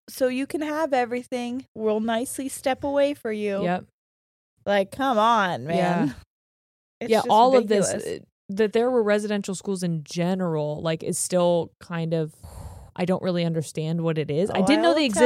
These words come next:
Speaker 2: existed at
Speaker 1: you.
Speaker 2: all
Speaker 1: And they're
Speaker 2: until
Speaker 1: disgusting.
Speaker 2: until the mass graves came out, like,
Speaker 1: Mm-hmm.
Speaker 2: until they were, like, uh,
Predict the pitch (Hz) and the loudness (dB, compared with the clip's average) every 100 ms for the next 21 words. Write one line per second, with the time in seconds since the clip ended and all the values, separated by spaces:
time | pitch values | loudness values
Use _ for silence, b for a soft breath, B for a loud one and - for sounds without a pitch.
0 | 294 214 190 135 175 214 180 - 180 180 | 6 4 2 2 6 8 8 6 0 -2
1 | 202 202 202 190 - b 190 190 - 175 | 0 2 2 0 -4 b -10 -10 -8 -8
2 | - - - - _ 220 208 240 262 262 | -8 -14 -14 -18 _ -4 -2 0 0 0
3 | 226 208 - 190 185 185 - - 170 156 | -2 -2 -4 -4 -2 -2 -6 -8 -6 -6
4 | 139 - - 208 202 180 202 190 190 180 | -8 -8 -4 -4 -2 -2 0 0 0 0
5 | 170 165 - _ - 165 160 | -2 -2 -8 _ -6 -4 -4